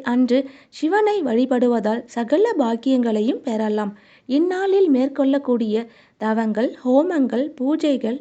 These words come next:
தானங்கள், முன்னோர்களுக்கான தர்ப்பணங்கள், புனித தீர்த்தத்தில் நீராடுதல் உள்ளிட்டவையும்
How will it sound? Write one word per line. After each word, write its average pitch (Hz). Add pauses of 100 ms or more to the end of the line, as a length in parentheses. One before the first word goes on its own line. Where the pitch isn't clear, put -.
(160)
தானங்கள், 254 (420)
முன்னோர்களுக்கான 262
தர்ப்பணங்கள், 254 (380)
புனித 403
தீர்த்தத்தில் 269
நீராடுதல் 269 (400)
உள்ளிட்டவையும் 269